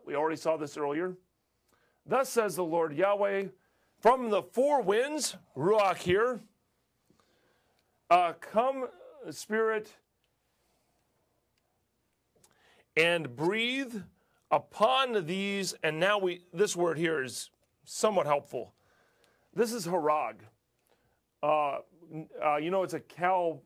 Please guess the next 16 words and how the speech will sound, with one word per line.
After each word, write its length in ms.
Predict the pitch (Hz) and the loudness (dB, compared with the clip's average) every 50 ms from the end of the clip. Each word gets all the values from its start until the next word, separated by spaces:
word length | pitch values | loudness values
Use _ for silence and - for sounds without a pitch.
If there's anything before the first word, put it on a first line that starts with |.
| - 92 - - - _ _ _ | -20 -20 -20 -20 -20 _ _ _
cal 160 | - 190 196 185 | -2 0 0 2
passive 320 | 185 180 165 139 165 - | 2 0 -2 -4 -6 -2
participle 460 | 165 170 175 156 135 160 151 135 143 139 | 0 0 0 0 -4 -6 -6 -6 -8 -8
with 220 | 131 127 123 - | -8 -10 -12 -14
the 60 | - | -18
shurek 440 | 117 - - 170 156 143 127 101 113 | -14 -8 -6 -6 -4 -4 -6 -10 -10
there. 200 | 113 113 107 104 _ _ _ _ _ _ _ _ _ _ _ _ _ _ _ _ _ _ _ _ _ _ _ _ _ - | -12 -12 -12 -14 _ _ _ _ _ _ _ _ _ _ _ _ _ _ _ _ _ _ _ _ _ _ _ _ _ 0
Uh, 180 | 139 151 160 160 | 2 4 4 4
this 220 | 147 202 214 214 | 2 0 -2 0
is 220 | 214 202 185 165 139 | -2 -2 -2 -2 -2
your, 320 | 156 160 156 151 139 117 117 | -4 -2 -2 -2 -4 -4 -2
harag 540 | 160 160 175 185 196 202 202 190 151 160 - | 0 2 2 2 2 2 0 -2 -4 -8 -6
is 280 | 156 170 160 147 123 | -4 -2 -2 -2 -4
your 120 | 123 139 135 | -8 -8 -8
battle 360 | 117 107 143 156 170 190 196 | -4 0 0 0 0 0 -2
dead. 340 | 170 185 190 185 175 185 | 0 0 -2 0 -2 -6